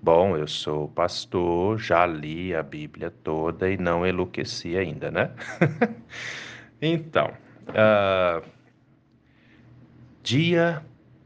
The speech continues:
do fim. Já parou para pensar nisso?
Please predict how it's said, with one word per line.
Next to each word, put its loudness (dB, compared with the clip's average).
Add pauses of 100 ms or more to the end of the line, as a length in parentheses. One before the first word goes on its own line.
(240)
do 0
fim. -4 (1300)
Já 4
parou 4
para -4
pensar -6
nisso? -8